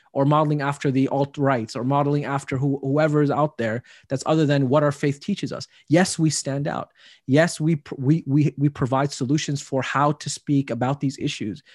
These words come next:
Our faith te-, our, our faith teaches us all of this. But Muslims, may Allah help us all, we're having difficulty doing that.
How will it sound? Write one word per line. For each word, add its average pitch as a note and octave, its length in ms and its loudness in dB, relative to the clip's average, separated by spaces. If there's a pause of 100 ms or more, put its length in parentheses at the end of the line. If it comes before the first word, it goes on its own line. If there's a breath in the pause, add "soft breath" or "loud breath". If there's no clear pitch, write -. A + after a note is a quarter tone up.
(280 soft breath)
Our C3+ 100 2
faith D#3 300 -2
te-, - 200 -4
our, B2+ 160 0
our B2 140 0
faith D3+ 280 0
teaches F3 300 -2
us B2 120 -4
all A#2 220 -4
of G2 60 -8
this. - 160 -14 (540 soft breath)
But - 240 -2
Muslims, E3+ 640 -2 (180)
may C#3+ 60 -4
Allah C#3+ 140 -2
help C3+ 160 -2
us B2 120 -6
all, A2+ 260 -6 (280)
we're C#3 140 -6
having A#2 420 -6
difficulty B2 440 -6
doing G#2+ 200 -8
that. - 120 -12